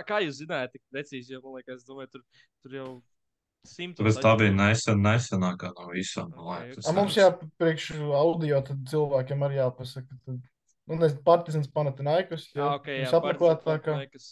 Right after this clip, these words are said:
Speaker 1: visapmeklē-, līdz šim
Speaker 3: Es,
Speaker 1: visapmeklētākais
Speaker 3: es
Speaker 1: spēles
Speaker 3: liku
Speaker 1: šajā sezonā.
Speaker 3: tāpēc, ka Lesor atgriešanās, un man kaut kā likās, tas visiem ir emocionāli.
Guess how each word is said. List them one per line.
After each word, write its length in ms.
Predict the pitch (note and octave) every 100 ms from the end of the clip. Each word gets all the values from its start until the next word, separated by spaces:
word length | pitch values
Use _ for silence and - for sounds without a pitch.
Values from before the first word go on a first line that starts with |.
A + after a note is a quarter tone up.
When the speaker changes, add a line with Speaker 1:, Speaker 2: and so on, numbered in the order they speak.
| B2+
Speaker 1:
visapmeklē-, 500 | B2+ C#3 D3 C3+ B2 B2+ C#3
līdz 180 | C#3
šim 160 | E3 D3+
Speaker 3:
Es, 80 | -
Speaker 1:
visapmeklētākais 640 | D3+ F#3 - F3+ E3+ -
Speaker 3:
es 120 | F3 -
Speaker 1:
spēles 80 | F#3
Speaker 3:
liku 160 | F#3
Speaker 1:
šajā 80 | E3+
sezonā. 80 | F#3+
Speaker 3:
tāpēc, 420 | F3+ F#3 D#3 - -
ka 180 | F3 E3 D#3+ D#3+ D#3
Lesor 600 | D#3+ D3+ F3+ F3 E3 D3 C#3+
atgriešanās, 760 | D3+ E3 E3 D#3 - D3+ C#3 C3
un 120 | D3
man 60 | C#3+
kaut 160 | D3+ C#3+
kā 80 |
likās, 380 | D3 D3 D3 C#3
tas 140 | C#3 C#3
visiem 320 | D3 D3 C#3+
ir 140 | C#3+ C#3+
emocionāli. 640 | C#3 C3 C#3+ C#3 C3 -